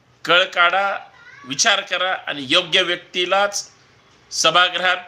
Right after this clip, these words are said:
पाठवण्यासाठी विचार करा. त्याच्यासाठी मेंदू गरजेचा आहे. म्हणून मी सुरुवातीला जे माझ्या मित्रांनी मला सांगितलं ते मी तुम्हाला सांगतोय. तुम्हीही माझे मित्रच आहात आणि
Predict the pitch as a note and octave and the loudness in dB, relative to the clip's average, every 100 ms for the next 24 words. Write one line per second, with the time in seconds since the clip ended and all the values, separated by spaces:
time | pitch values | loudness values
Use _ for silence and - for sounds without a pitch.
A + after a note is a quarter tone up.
0 | - E3+ E3+ F3+ E3+ E3+ E3 D#3 D#3+ E3+ | 0 0 0 -4 -6 -4 -2 -2 -4 -8
1 | D#3+ - D#3+ D3+ C#3+ B2+ D#3+ D#3+ D#3+ D#3+ | -6 -4 -4 -2 -4 -2 0 0 2 0
2 | D#3 E3 D#3+ D#3 D#3 D#3+ D#3 D3 C#3+ D3 | -2 -4 -2 -2 -2 -6 -4 -4 -6 -8
3 | D3 C3+ C3 C#3 D#3 D#3+ D#3 D#3 D3+ D3+ | -6 -6 -8 -10 -10 -10 -10 -6 -6 -6
4 | D#3 D#3 D#3 D#3 D3+ D3+ D3 D#3 D#3 D3+ | -6 -6 -6 -6 -6 -8 -10 -6 -6 -4
5 | D3+ D3+ D#3 D3+ D3+ D#3+ - - _ _ | -6 -6 -6 -8 -10 -12 -12 -14 _ _
6 | _ _ _ D#3 D#3+ D#3 D#3+ D3+ D3+ D3+ | _ _ _ -2 0 -2 -2 0 0 0
7 | D3 C#3+ C3+ B2 A#2+ _ _ _ _ B2 | -2 -4 -10 -10 -12 _ _ _ _ -8
8 | C#3+ F3 G3+ G#3+ F#3+ F#3 F#3 F3+ F3 F3+ | 0 2 2 2 0 -2 -10 -10 -8 -4
9 | D#3 D#3 C3 - - _ _ _ _ _ | -2 -2 -2 -4 -16 _ _ _ _ _
10 | _ B2+ | _ -14